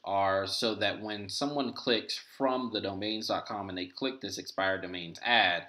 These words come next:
it'll send them to the expired domains dot com website, and we'll go ahead and click it just to show you. Then up here, you can see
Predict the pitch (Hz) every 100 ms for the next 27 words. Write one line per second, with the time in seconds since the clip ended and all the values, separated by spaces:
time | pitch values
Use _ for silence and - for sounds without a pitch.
0 | - - - - _ 127 147 123 - -
1 | 180 156 123 107 113 101 92 - 101 101
2 | 92 92 92 92 82 - 104 92 95 135
3 | 139 139 127 117 - _ _ _ - 110
4 | 110 104 101 98 95 92 _ _ _ -
5 | 107 107 117 113 101 95 - 160 - 104
6 | 101 - - 101 - 98 - 139 127 98
7 | 90 95 117 _ _ _ _ _ _ _
8 | _ _ _ _ _ _ _ - _ 101
9 | 101 127 139 135 123 - 110 - - 123
10 | 110 107 104 104 _ _ - 107 107 101
11 | 101 - 160 123 101 98 -